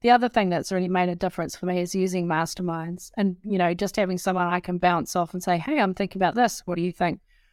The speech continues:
Or have you tried to do something like that?" You know, and it just helps to speed up that evolution process because, you know, in the workforce, you can go to the guy down, down the corridor and say, "Hey, what do you think about this?" Whereas when you're in your own business, it's more difficult.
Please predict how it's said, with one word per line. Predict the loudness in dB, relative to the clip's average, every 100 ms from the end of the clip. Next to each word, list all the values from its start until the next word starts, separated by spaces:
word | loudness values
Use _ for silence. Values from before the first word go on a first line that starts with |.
| _ -4
Or | 2 4
have | 4 2
you | 0
tried | 0 2 2 0
to |
do | -2 -2
something | -2 -2 0
like | 0 -2 2
that?" | 2 2 -6 -20 _ _ _ _
You | 0
know, | 2
and | 2
it | 2
just | -2 -4 0
helps | -2 -2
to | -10
speed | -12 -2 2 4
up | 4 4
that | 0 0
evolution | -2 -2 -2 -2 -4 -6
process | -6 -6 -4 -6
because, | -6 -4 0 0 0
you | 2
know, | 4
in | 4
the | 2
workforce, | 2 0 0 -4 -2 -4
you | -4
can | -2 -2 -2 -8 _ _ 0
go | 2
to | 2
the | 0
guy | 2 2 2
down, | 0 -2 -6 _
down | 2 2
the | 2 -6 _
corridor | 0 2 4 2
and | 0 0
say, | 0
"Hey, | 2 0
what | 0
do | 0
you |
think | -2 0
about | 4 4
this?" | 6 2 0 -6
Whereas | 0 0 0 -6 -4
when | 0
you're | 2 2
in | 2
your | 2
own | 2 0
business, | -2 -2 -4 -6
it's | -10 -6
more | -6
difficult. | -6 -10 -6 -4 -4